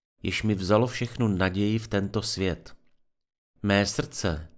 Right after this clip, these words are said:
se začalo dotazovat na to, co lidé nazývají štěstím, a zda jej lze nalézt v neustále se měnících objektech tohoto světa. Všechny bytosti se rodí jen proto, aby zemřely,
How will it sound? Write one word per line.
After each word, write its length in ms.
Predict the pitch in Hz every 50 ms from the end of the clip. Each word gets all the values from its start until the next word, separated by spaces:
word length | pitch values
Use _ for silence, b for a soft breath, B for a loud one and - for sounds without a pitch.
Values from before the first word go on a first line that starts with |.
| - _ _
se 180 | - - 110 101
začalo 400 | 95 107 104 - - 123 117 117
dotazovat 720 | 117 110 107 113 120 107 107 117 123 120 120 117 - -
na 180 | 104 101 95 92
to, 320 | - - 117 113 113 117 B B B B B
co 200 | - - 117 107
lidé 340 | 101 107 107 107 113 113 113
nazývají 640 | 113 113 113 104 104 110 113 104 107 113 110 110 107
štěstím, 1000 | 107 - - - 101 95 - - - - - 95 92 95 98 92 95 107 113 - - _ _ _ _ _ _ _ _ _ _
a 100 | - 98
zda 260 | 98 87 90 85 90 92
jej 340 | 101 107 110 117 117 117
lze 360 | 110 104 104 107 98 95 110 104
nalézt 760 | 104 101 95 98 98 101 101 104 107 107 110 - - - -
v 140 | 67 76 82
neustále 720 | 82 85 - - - - - - 117 110 113 117 135 139
se 180 | 135 - - 113
měnících 800 | 104 98 98 101 101 107 113 113 113 - - 123 117 - - -
objektech 560 | - 95 95 104 104 104 - - - - -
tohoto 380 | - - 107 110 110 107 - 107
světa. 580 | - - - 107 95 82 - - 78 - - - - - _ _ _ _ _ _ _ _ _ _ _ _ _ _ _ _ _ _ -
Všechny 380 | - - 117 107 110 143 139 131
bytosti 480 | 120 127 123 135 139 135 - - 143
se 240 | 139 - - 139 123
rodí 320 | 120 120 120 117 131 139
jen 240 | 143 143 135 131 127
proto, 440 | 120 - 104 107 110 110 120 - -
aby 200 | 95 120 131 123
zemřely, 640 | 117 123 120 120 117 117 127 131 131 120 90 78 82